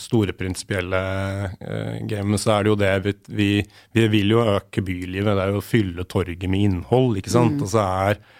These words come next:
Speaker 1: eh, Youngstorget er et veldig spesielt torg. Det er kjempestort, for det
Speaker 2: Mm.
Speaker 1: første. Det er gigantisk. Det er veldig store avstander. Du har den gangsonen som går på tvers, som følger liksom Torgata, så sliter man veldig med å finne noen løsninger som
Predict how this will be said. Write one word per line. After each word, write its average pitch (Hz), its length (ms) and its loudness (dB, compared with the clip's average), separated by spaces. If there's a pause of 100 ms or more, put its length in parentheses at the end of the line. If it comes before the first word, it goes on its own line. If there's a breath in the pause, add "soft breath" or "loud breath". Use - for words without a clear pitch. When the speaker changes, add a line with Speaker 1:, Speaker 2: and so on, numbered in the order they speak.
(380 soft breath)
Speaker 1:
eh, 104 400 2 (200)
Youngstorget 135 560 4
er 104 320 -4
et - 80 -10
veldig 98 220 0
spesielt 92 460 -4 (120)
torg. 98 320 2
Det 95 60 -4
er 98 420 0
kjempestort, - 680 -2
for - 120 -4
det 113 80 0
Speaker 2:
Mm. 180 60 2
Speaker 1:
første. 139 400 0
Det 117 120 2
er 104 480 -2
gigantisk. 101 800 -2
Det 117 120 0
er 101 300 -2
veldig 98 200 0
store 101 340 -2
avstander. 98 680 -2
Du 113 100 0
har 104 160 0
den 101 120 -4
gangsonen 98 600 0
som 98 140 -4
går 92 120 -6
på - 80 -20
tvers, - 440 -2
som 98 280 -2 (400 soft breath)
følger 98 240 0
liksom 98 260 -2
Torgata, 98 560 0
så 143 140 0
sliter 92 560 -4
man 104 140 2
veldig 92 240 -2
med 92 160 -6
å 95 40 -8
finne 90 380 -4
noen 95 220 -4
løsninger 92 500 -6
som 98 240 -6